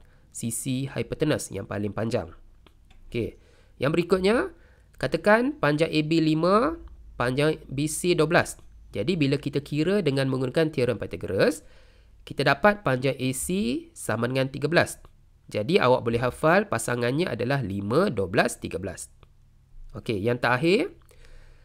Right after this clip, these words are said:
katakan panjang A B tujuh, panjang B C dua puluh empat. Jadi, bila awak kira dengan menggunakan teorem Pythagoras, awak akan dapat A C panjangnya dua puluh lima.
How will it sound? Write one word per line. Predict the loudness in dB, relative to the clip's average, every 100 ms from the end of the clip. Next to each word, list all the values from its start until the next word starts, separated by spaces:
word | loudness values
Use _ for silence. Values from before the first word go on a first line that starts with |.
| -20 -10 -4
katakan | -2 2 2 4
panjang | 4 2
A | 2 0
B | 2 0 2 0 -6 -18 -8
tujuh, | -6 -2 2 2 0 -14 -20 -20 -20 -20 -6
panjang | -2 0 0
B | 0 -4
C | -2 0 0 -2 -6 -20 -20 _ _
dua | -8 2
puluh | 2 4
empat. | 0 0 -14 _ _ _ _ _ -20 -12
Jadi, | -4
bila | 0 2 2
awak | 0 0
kira | 0 0 0
dengan | 0 -2
menggunakan | -2 -4 -2 -2
teorem | -2 -4
Pythagoras, | -6 -8 -4 0 2 2 0 -4
awak | -4 -4
akan | -6 -2
dapat | 2 2 0 -20 _ -6
A | -4 -2
C | 0 0
panjangnya | 0 -2 0 -2 0 0 0
dua | 0 -4
puluh | -2
lima. | 2 4